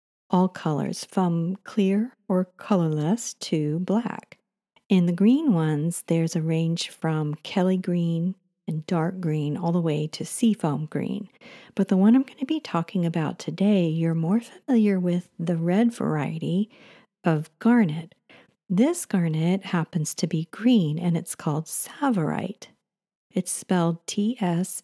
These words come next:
A V O R I T E, and it was first discovered in the Tsavo National Park in Kenya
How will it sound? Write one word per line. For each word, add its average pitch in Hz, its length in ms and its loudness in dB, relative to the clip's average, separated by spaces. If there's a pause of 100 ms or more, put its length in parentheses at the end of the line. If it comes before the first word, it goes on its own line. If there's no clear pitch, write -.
A 180 520 2
V 170 540 2 (360)
O 170 300 2
R 151 440 0
I 165 440 0
T 214 360 2
E, 175 460 0 (640)
and 185 120 6
it 190 60 4
was 180 200 -2
first 247 360 0
discovered 165 760 -2
in 170 200 2
the 160 60 2
Tsavo 175 760 0
National 180 580 0
Park - 420 -4
in 180 180 0
Kenya 175 680 -2